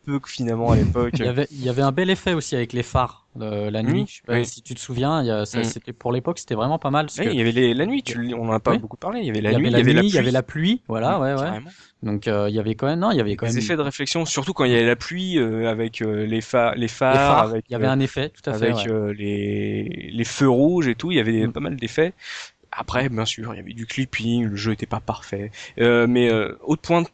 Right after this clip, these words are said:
Speaker 1: technique, euh, qu'on n'a pas, on l'a légèrement abordé, mais il faut quand même lui, lui dédier un, un petit mo-, un petit bout de ce, ce podcast, c'est, euh, la bande son. On a parlé des musiques qui étaient super entraînantes et Gerfo nous en reparlera dans l'interlude musical. Moi, je retiens surtout le, la V F, quoi.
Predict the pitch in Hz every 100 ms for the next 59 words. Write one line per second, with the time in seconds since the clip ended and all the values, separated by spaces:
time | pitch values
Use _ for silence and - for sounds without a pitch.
0 | _ 147 - 151 151 - 110 107 104 113
1 | 107 120 113 107 107 110 107 107 107 113
2 | 117 120 123 123 117 117 117 127 117 -
3 | 107 113 110 101 98 - - - - _
4 | 107 110 110 113 107 110 107 - 123 117
5 | 117 117 120 147 139 - - 123 131 -
6 | 131 127 - 190 - 120 107 104 117 127
7 | 135 - 180 - - - - 107 110 113
8 | 110 113 113 113 120 120 131 - 110 107
9 | - - 117 107 - 127 127 - 104 104
10 | 104 120 117 110 - 110 113 113 110 104
11 | 107 107 113 110 117 113 107 104 117 131
12 | 147 190 180 - - - 110 123 117 113
13 | 120 - 101 - 117 101 101 107 104 113
14 | 180 - 123 113